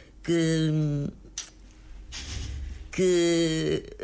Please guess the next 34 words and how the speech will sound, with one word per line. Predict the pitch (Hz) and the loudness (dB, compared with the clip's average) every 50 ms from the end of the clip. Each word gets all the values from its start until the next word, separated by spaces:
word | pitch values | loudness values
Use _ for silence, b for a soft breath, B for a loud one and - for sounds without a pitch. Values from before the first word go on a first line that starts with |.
| - - - - - - - - - - - - - | -8 -8 -10 -12 -14 -20 -20 -20 -20 -20 -20 -16 -12
eh, | - - - 160 156 147 147 | -6 -2 0 0 2 2 2
na, | 156 156 165 165 170 160 156 156 | 2 2 2 2 2 2 2 2
na, | 160 160 160 156 156 - - 147 147 147 | 2 2 2 2 2 2 2 2 2 2
a, | 147 151 143 | 2 0 0
na | 143 156 165 165 | 0 0 2 0
empresa | 165 156 - - 202 214 208 208 185 | 0 -2 -2 0 0 0 2 0 0
onde | 180 175 175 180 | 0 0 2 2
ele | 175 170 | 2 2
dirige, | 160 143 151 151 151 147 156 165 170 175 175 160 151 - 160 170 | 0 0 2 2 2 2 2 4 4 4 2 2 0 0 0 2
eh, | 175 175 - - - - - - 123 120 - - 165 160 156 - | 2 2 0 -2 -6 -10 -8 -8 -8 -8 -4 -2 -2 0 0 0
eh, | 156 156 143 120 | 0 0 0 0
proibiu | - - 165 165 156 156 170 175 175 170 170 | 0 0 2 2 2 2 2 2 2 2 2
a | 160 151 | 2 0
entrada | 143 139 - - 143 156 160 160 - 147 143 | 0 -2 -2 0 0 2 2 2 2 0 0
de | 127 - 139 131 | 0 0 -4 -4
carteiras | - - 143 143 139 - - - 160 165 175 175 175 170 185 185 180 - - - - - - - - - B B B B B B B B B B - - | -2 0 0 0 0 -2 0 0 2 4 4 2 2 2 2 0 0 -2 -6 -8 -10 -12 -14 -16 -18 -18 B B B B B B B B B B -10 -4
porque | - 151 151 - - 156 151 151 151 147 139 151 | -2 -2 -2 0 2 2 4 4 4 4 2 2
desconfiou | 143 - - - 156 160 156 - - 156 160 165 165 | 0 -4 -4 -2 0 0 0 0 0 2 2 2 2
que | 165 151 | 2 2
havia | 143 131 131 151 147 | 0 2 2 2 2
lá | 143 147 151 | 4 4 2
uma | 156 151 143 135 | 2 2 2 0
bomba | 131 135 139 143 151 147 147 147 | 0 0 2 2 2 2 2 2
e, | 147 143 143 | 2 2 2
eh, | 143 143 | 2 2
os | - 143 151 151 - | 2 0 0 -2 -2
trabalhadores | - 165 156 147 147 143 151 151 147 160 165 160 - | -2 0 0 2 2 2 2 2 2 2 0 2 2
deixavam | 160 156 151 - 160 151 151 160 147 | 2 0 0 2 0 0 0 0 0
as | 147 139 - | 0 -2 0
carteiras | - 143 151 160 - 156 165 175 170 170 156 | 0 0 -2 0 0 0 2 2 2 2 2
na | 160 185 - | 2 2 0
porta, | - - 160 170 165 160 - - - - - - - - - | 0 2 2 4 4 4 2 0 -6 -6 -4 -4 -4 -2 0
as | - 151 165 135 165 | 0 0 2 2 0
mulher-, | 185 214 262 277 262 269 294 359 | -2 -2 0 0 -2 -2 -4 -6